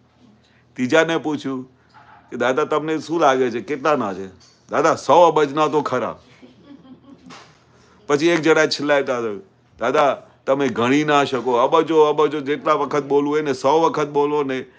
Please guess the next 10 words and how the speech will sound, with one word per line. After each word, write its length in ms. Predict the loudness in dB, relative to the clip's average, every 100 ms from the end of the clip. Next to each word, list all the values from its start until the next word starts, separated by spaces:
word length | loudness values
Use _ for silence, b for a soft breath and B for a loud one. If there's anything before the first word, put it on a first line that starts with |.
| b
ગણી 300 | -4 -2 0
ના 160 | -2
શકો 320 | -2 -6 -6 -6
ને, 140 | -6
તો 220 | -8 -8
એ 60 | -4
દાદાની 480 | -4 -4 -4 -6 -8
વેલ્યુ 460 | -8 -8 -10 -10 -16 _ _
કરાય 400 | -12 -8 -8 -8
નહીં." 220 | -12 -16